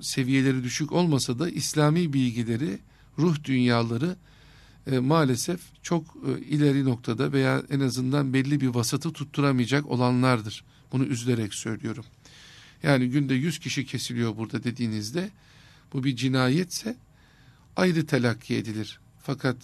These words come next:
bir devlet hastanesinde yüz ameliyat yapılıyorsa belki bu iftihar vesilesidir.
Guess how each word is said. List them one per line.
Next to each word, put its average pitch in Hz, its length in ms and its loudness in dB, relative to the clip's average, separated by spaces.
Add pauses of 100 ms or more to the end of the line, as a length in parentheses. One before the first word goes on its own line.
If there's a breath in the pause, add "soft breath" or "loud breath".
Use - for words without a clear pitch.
bir 147 220 -2
devlet 139 360 2
hastanesinde 117 720 -2
yüz 135 340 -2
ameliyat 120 500 -2
yapılıyorsa 120 680 -6
belki 127 300 -2
bu 151 100 -2
iftihar 131 520 -2
vesilesidir. 110 680 -8